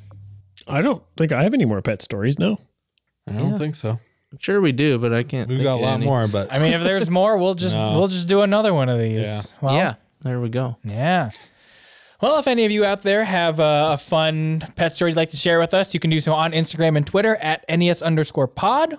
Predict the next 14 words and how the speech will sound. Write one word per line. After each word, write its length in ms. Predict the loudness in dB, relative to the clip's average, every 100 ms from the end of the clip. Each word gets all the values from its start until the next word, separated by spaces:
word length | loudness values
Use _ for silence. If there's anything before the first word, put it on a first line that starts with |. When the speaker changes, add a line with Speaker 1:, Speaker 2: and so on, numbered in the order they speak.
| -10
Speaker 4:
or 40 |
you 60 | -8
can 100 | -6
send 220 | -4 -4 -4
us 100 | -6
an 120 | -4
email, 560 | -2 2 2 0 -4 -12
nostalgia 400 | -8 -2 -2 -2
system 240 | -8 -6
podcast 560 | -2 -2 0 0 0 -2 _ _ _ -6
at 280 | -6 -6 _
gmail 840 | -6 -2 2 4 4 4 0 -2 -6
dot 300 | -6 -6 -14 -12
com. 460 | -2 0 0 -2